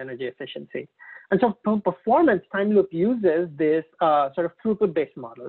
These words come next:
And the idea is that it's base-, performance is basically, uh,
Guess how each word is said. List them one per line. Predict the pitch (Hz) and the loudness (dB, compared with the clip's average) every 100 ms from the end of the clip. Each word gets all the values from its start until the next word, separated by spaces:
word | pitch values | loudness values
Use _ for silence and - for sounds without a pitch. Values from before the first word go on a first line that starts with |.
| - | -8
And | 165 175 | 0 0
the | |
idea | 151 156 214 277 | 0 2 2 2
is | 175 170 180 | 0 -4 -2
that | 160 170 - | -2 -2 0
it's | 170 - - | -2 -2 -2
base-, | 202 240 _ - | -2 -2 _ -6
performance | 180 254 349 285 | -2 2 2 0
is | 214 147 160 | -4 -2 -4
basically, | 170 196 180 180 320 _ _ _ _ | -4 -2 0 0 -2 _ _ _ _
uh, | 180 | 2